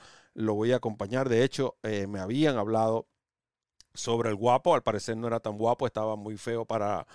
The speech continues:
la carrera de hoy, entonces hay que esperar un día más que se ponga más guapo para correr,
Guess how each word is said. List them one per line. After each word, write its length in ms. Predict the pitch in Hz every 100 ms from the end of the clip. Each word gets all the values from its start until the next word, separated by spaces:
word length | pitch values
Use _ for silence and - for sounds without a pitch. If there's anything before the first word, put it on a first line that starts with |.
| - -
la 120 | 117
carrera 300 | 117 117 120
de 60 |
hoy, 200 | 113 131
entonces 240 | 147 113 123
hay 80 | 113
que 80 |
esperar 320 | 117 117 117 113
un 100 | 113
día 180 | 113
más 300 | 113 135 156 - _ -
que 100 | 110
se 80 |
ponga 220 | 104 117 123
más 160 | 104
guapo 300 | 117 123 127
para 200 | 127 117
correr, 320 | 104 113 151